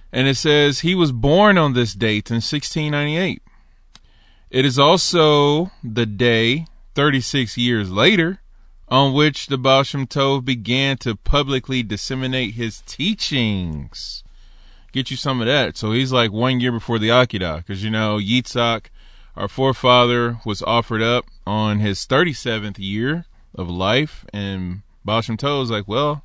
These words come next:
I guess thirty-six years is good." Thirty-six is connected to the thirty-six hidden Tzaddikim. It's the number of lights we light during the festival of Hanukkah.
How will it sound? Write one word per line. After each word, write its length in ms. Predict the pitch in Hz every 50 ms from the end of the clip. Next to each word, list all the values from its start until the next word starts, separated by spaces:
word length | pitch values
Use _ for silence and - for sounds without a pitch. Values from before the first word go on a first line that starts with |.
| - -
I 200 | - 127 185 240
guess 160 | 131 104 -
thirty-six 520 | - 123 113 104 92 - - 101 92 -
years 200 | 95 92 90 85
is 80 | 80 76
good." 320 | 71 90 87 92 98 92 - - - - - - - - - - - - - - - - - - - - - - - - - - - -
Thirty-six 580 | 147 160 156 147 127 - 160 151 135 - -
is 120 | 131 120 -
connected 440 | - 135 127 131 131 - 123 110 -
to 300 | - 143 135 131 131 127
the 120 | 113 117
thirty-six 600 | 110 - 135 131 131 123 113 - - 131 123 - -
hidden 260 | 135 127 123 120 110
Tzaddikim. 840 | 95 110 120 123 117 104 - - 139 139 135 135 135 131 131 123
It's 160 | 113 104 -
the 80 | - 110
number 400 | 113 120 123 123 113 113 110 110
of 220 | 104 98 92 87
lights 500 | 101 98 104 113 123 127 123 - - -
we 140 | 104 110 107
light 560 | 101 104 110 117 120 120 120 117 - - - -
during 320 | 92 117 117 120 123 120 113
the 80 | 104
festival 600 | - - 127 123 123 - - 110 104 110 110 95
of 80 | 85 -
Hanukkah. 840 | - - 147 156 147 143 135 - 147 143 147 143 147 143 135 123